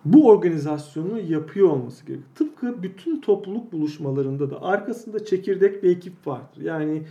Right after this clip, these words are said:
kurucusu olduğum Software Craftsmanship Turkey topluluğunda da biz, e, dört organizatörüz. Biz dört kişi, Aykut,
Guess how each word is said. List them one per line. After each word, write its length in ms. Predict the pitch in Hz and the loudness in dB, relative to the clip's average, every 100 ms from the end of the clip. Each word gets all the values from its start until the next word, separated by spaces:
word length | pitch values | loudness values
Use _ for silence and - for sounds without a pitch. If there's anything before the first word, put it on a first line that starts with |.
| - _ _ _ | -20 _ _ _
kurucusu 540 | - 180 185 - 285 269 | -2 0 -2 -4 -2 0
olduğum 320 | 214 170 170 | -2 -2 -2
Software 420 | 196 185 185 175 | 0 0 0 0
Craftsmanship 640 | 175 175 190 180 180 - | -2 -2 -4 -4 -6 -6
Turkey 520 | - 202 208 - 208 - _ _ | 4 6 6 0 -8 -8 _ _
topluluğunda 720 | 180 175 170 156 160 165 160 | 0 0 0 -2 -2 -2 -2
da 140 | 135 139 | -4 -4
biz, 220 | 185 185 - _ _ _ - | -6 -6 -20 _ _ _ 0
e, 400 | 156 160 156 156 - _ _ _ _ - 139 | 4 4 4 0 -8 _ _ _ _ -10 2
dört 340 | 131 202 269 - _ _ _ _ _ - | 6 6 4 -6 _ _ _ _ _ 0
organizatörüz. 1160 | 156 160 147 156 139 143 - 135 113 - _ _ - | 4 4 2 -2 -2 -4 -4 -8 -8 -18 _ _ -6
Biz 360 | 165 233 202 165 | -4 -2 -4 2
dört 280 | 202 269 - | 2 2 -4
kişi, 360 | - - 135 - - | -16 -12 -12 -12 -6
Aykut, 520 | 156 156 156 147 143 | -2 -2 -4 -12 -14